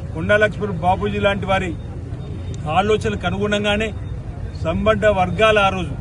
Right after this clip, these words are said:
సకల జన సమ్మె గాని, "మా తెలంగాణ మాకు కావాలని" చెప్పంటే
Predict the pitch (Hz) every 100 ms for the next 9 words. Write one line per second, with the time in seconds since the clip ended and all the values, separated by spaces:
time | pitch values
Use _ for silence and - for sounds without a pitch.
0 | - 160 196 208 196 196 175 170 185 190
1 | 185 170 - - - - - - - -
2 | 160 160 165 196 214 208 202 190 170 180
3 | 202 185 180 185 180 185